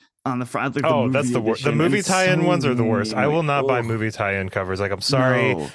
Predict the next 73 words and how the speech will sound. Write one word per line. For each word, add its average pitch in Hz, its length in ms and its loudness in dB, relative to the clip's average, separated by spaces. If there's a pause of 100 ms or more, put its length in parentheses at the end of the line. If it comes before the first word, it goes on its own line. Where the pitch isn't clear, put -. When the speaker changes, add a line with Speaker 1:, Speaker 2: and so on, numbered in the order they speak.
Speaker 2:
I 113 80 0
support 127 380 -2
the 131 80 -4
book. 123 200 -2
I 113 60 0
support 110 340 -2
the 107 140 0
author. 113 260 -2
I 110 60 0
support 143 320 -4
the 127 80 -4
movie. 139 480 -2 (200)
You 139 80 0
know 139 60 2
what 135 100 2
I 139 40 0
mean? 139 80 0
I'm 131 80 2
on - 80 0
Speaker 1:
Right. 175 160 0
Speaker 2:
board, 143 280 2
Speaker 1:
I 160 60 -2
Speaker 2:
but, - 60 2
Speaker 1:
got - 80 0
it 117 40 -2
Speaker 2:
like, 120 120 2
Speaker 1:
at 120 80 0
Speaker 2:
I'm 120 60 0
not 139 160 2
Speaker 1:
Goodwill, 123 100 0
Speaker 2:
buying 113 240 0
this 104 140 -4
Speaker 1:
so, 110 100 -6
Speaker 2:
book. 101 240 -2
Speaker 1:
you 123 60 -6
know, 107 360 -6
Speaker 2:
The - 120 -2
Speaker 1:
it's, - 120 -10
like, 165 120 2
Speaker 2:
first 143 160 -2
Speaker 1:
fifty 120 160 -6
Speaker 2:
copy, 156 480 0
Speaker 1:
cents. 120 380 0
<laughs> - 40 -14 (680)
Speaker 2:
the 139 140 -2
first 180 340 -4
time 175 240 0
I 143 140 0
ever 123 420 0
read 110 360 -2 (120)
A 117 80 -4
Game 113 220 -2
of 95 120 -4
Thrones, 101 440 -2
the 101 80 -4
first - 240 -6
book 107 160 -4
in 95 80 -4
Song 101 180 -2
of 92 80 -2
Ice 92 140 -4
and 92 100 -8
Fire, 98 300 -2
I 104 80 -2
did 113 280 -4
have 110 560 -4
the 113 60 -4
movie 101 300 -2
tie-in 95 340 -4
one 92 160 -4
with 92 260 -6
Sean 98 360 -4
Bean 92 400 -4